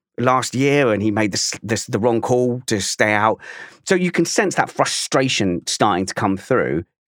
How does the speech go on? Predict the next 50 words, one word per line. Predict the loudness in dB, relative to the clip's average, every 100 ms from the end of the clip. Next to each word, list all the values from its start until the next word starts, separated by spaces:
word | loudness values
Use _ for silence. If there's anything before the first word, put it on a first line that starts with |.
| -2
'cause | -2 -2
they | 0 2
are | 2 0
kind | 0 -2
of | 0
in | 0 0
the |
balance | 0 0 2 0 -2 -6 -10
with | -8 -6 0
Alpine | 0 0 -2 -6 -8 -10
now, | -6 -4 -2
and | -2
he |
doesn't | 0 0 2
want | 0
to |
be | 0 0
in | -2
the | 0
balance | -2 -2 -4
with | -4
Alpine. | -4 -2 -2 0
He | 0
wants | -2
to | 0
be | 0
nibbling | 0 0 0 2
at | 0
George | 0 0 0
Russell's | -2 0 -2 -4 -10 -14 -14 -10
heel. | -2 0 0 0
So | 0 0
I, | 0
I |
can | 0 0
see | 0 2
that | 2 0
frustration | -2 0 0 0 -2
coming | 0 0 -2
through. | 0 0 0 -2 -4
If | -4 0
you | 0
listen | 0 0 -2
to | 0
the | 0
interviews | 0 -2 -4 -4 -4 _ -4
and | -2
who | 0 0
he | 0 0
references, | 0 -2 -2 -6 -4 -6 -6